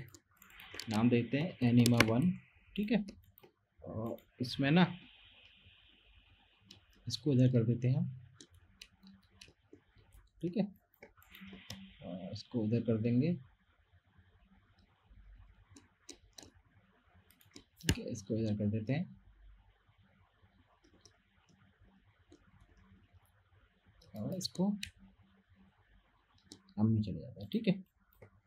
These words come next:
सबकी opacity ख़त्म कर दो, बिल्कुल ज़ीरो कर दें, तो ये हो गया हमारा। Then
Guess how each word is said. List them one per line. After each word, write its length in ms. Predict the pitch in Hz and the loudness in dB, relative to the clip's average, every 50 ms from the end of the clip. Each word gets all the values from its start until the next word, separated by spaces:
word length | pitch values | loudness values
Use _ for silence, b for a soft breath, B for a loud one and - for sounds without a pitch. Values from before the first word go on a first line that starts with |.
| _ _ _ _ _ _ - | _ _ _ _ _ _ -6
सबकी 300 | - 101 - - 151 147 | -4 -4 -2 2 4 4
opacity 480 | 135 127 131 143 127 - 123 127 147 165 - - - - _ _ _ - - _ _ - | 6 6 6 4 2 2 2 2 2 0 0 -2 -8 -20 _ _ _ -20 -20 _ _ -10
ख़त्म 220 | 131 123 123 127 127 | -6 0 2 4 4
कर 140 | 127 127 127 | 4 4 4
दो, 80 | 143 180 - - - - - _ _ _ - - _ _ _ _ _ _ _ _ _ _ 95 - _ _ _ _ _ _ _ _ _ _ _ - _ _ _ _ _ _ _ - _ - - - - | 2 0 -2 -4 -8 -16 -20 _ _ _ -20 -20 _ _ _ _ _ _ _ _ _ _ -20 -20 _ _ _ _ _ _ _ _ _ _ _ -20 _ _ _ _ _ _ _ -20 _ -20 -20 -20 -14
बिल्कुल 360 | 160 151 135 127 127 127 120 | -10 -8 -8 -4 -2 0 0
ज़ीरो 220 | 107 117 113 113 113 | 0 0 -2 -2 -2
कर 140 | - 107 107 | -2 -4 -4
दें, 160 | 110 156 185 | -4 -4 -6
तो 1600 | - - _ _ _ _ _ - - - - - _ _ _ _ _ _ _ _ _ _ _ _ _ _ _ - - - - - | -6 -10 _ _ _ _ _ -20 -20 -20 -20 -20 _ _ _ _ _ _ _ _ _ _ _ _ _ _ _ -20 -20 -20 -14 -10
ये 180 | 90 107 117 | -8 -6 -4
हो 100 | 120 123 | -4 -2
गया 140 | 127 139 139 | -2 -4 -4
हमारा। 260 | 139 139 151 175 185 180 - - _ _ - - _ _ _ _ _ _ _ _ _ _ _ _ - - _ _ _ - _ _ _ _ _ - - - | -4 -4 -2 -2 -4 -4 -4 -10 _ _ -20 -20 _ _ _ _ _ _ _ _ _ _ _ _ -20 -20 _ _ _ -20 _ _ _ _ _ -20 -20 -10
Then 300 | 151 110 110 117 151 - | -4 -2 -2 -2 -2 -4